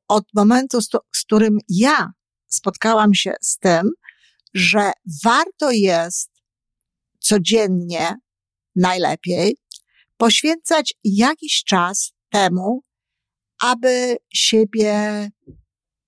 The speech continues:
doskonalić w kierunku tego, co chcemy osiągnąć, aby dawać sobie odpowiednią porcję odpoczynku,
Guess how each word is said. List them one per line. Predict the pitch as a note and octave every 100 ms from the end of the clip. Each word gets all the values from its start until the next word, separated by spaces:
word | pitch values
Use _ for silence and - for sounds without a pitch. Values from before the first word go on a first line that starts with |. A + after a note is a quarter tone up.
| _ _ _ _ _ _ _ -
doskonalić | F#3+ - - F3 F3 C#3+ B2 - -
w |
kierunku | - F#3+ F3 E3+ -
tego, | F3 F3 D#3+ - - - _ _
co | - F#3+ -
chcemy | - E3+ D#3
osiągnąć, | E3 - D#3 E3 E3 G#3+ B3 - _ _ _ _ _ _ _ _ _ _
aby | F#3+ F#3+ F#3 F3+ G3+ G#3 G#3 G#3+ A3 A#3 B3 B3+ _ _ _ _ _ _ _ _ _ _
dawać | F#3 F3+ G3 F#3 F#3+ - -
sobie | G3 F3 F3+ F#3 F3+ F3+ F3+ _ _
odpowiednią | F#3+ - G3 F3 G3 G#3 - F3+ E3 D#3 D#3+ F#3 _ _ _ _ -
porcję | F#3+ F3+ - - G3 F#3 F3 F3 E3+ _ _ _ _ _ _
odpoczynku, | G3+ F3+ F#3+ F3+ E3+ E3 F3 F#3 G3